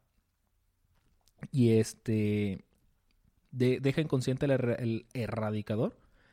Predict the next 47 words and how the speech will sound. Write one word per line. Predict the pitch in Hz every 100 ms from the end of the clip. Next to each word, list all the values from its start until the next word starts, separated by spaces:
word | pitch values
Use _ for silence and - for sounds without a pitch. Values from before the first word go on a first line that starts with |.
| _ -
y | 202 202
tenemos | 151 135 139 135
un | 143
pequeño | 135 143 135 135
insight | 135 123 120 123 120
de | 110 101
la | 101 101
vida | 98 110 113
de | 107 98
Booster | 104 - 104
Gold. | 113 143 147
Resulta | 127 113 117
que | 117 113
su | - 113
papá | 95 - 123 131 - _ _ _ -
no | 127 123
es | 117
como | - 117
el | 110
mejor | 104 -
ejemplo | 110 113 98
a |
seguir, | 101 104 160 180
su | 170 131
mamá | 113 110
está | 107 - 95
muy | 98 98
delgada, | 92 - 156 165 170 165
entonces | 143 113 123 -
él, | 117 98
él | - 110
tuvo | 117 107
que, | - 95 85 90 - - - - - -
era | 127 127
muy | 127 135
bueno | 127 127 123 113 104 -
jugador, | 117 113 110
un | 110 107 - 120 123 123
muy | 131 143
buen | 139
jugador | 135 131 117 113
de, | 117
de | 107 107
fútbol, | 120 120 170 226 - _ _ _ - -
entonces | 127 123 127
tuvo | 139 131 123
que | - 120 110 110 104 98 98 95 92 104